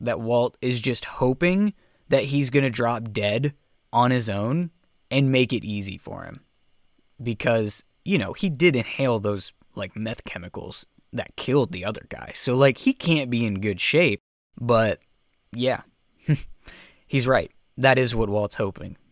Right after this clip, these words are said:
And Crazy Eight is, he's, he's learned Walt's name, and he's gonna try to drive a wedge between Walt and little buddy Jesse.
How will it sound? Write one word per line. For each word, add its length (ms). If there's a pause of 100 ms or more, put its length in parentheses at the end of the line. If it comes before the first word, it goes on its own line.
(160)
And 580 (220)
Crazy 500
Eight 340 (260)
is, 580
he's, 460
he's 200
learned 320
Walt's 320
name, 520 (260)
and 240
he's 320 (140)
gonna 240
try 340
to 100
drive 440
a 60
wedge 640 (340)
between 680
Walt 440 (140)
and 340
little 200
buddy 200
Jesse. 460